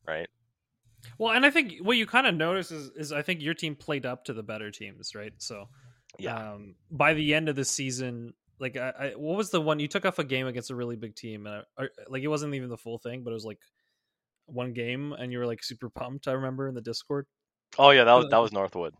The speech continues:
Speaker 1: That was Northwood
Speaker 2: That was
Speaker 1: Blue.
Speaker 2: Northwood.
Speaker 1: Yep.
Speaker 2: Uh, so,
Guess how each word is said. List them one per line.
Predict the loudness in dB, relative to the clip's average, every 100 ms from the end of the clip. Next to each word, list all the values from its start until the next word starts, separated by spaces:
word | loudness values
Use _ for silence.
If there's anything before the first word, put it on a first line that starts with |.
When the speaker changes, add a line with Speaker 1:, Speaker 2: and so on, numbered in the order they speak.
| _
Speaker 1:
That | -6 -6
was |
Northwood | -4 -6 -6
Speaker 2:
That | -6
was | -6
Speaker 1:
Blue. |
Speaker 2:
Northwood. | -6 -6 -8 -10 -12 _ _ -8 -4
Speaker 1:
Yep. | -4
Speaker 2:
Uh, | -4 -6
so, | -4 -4 -4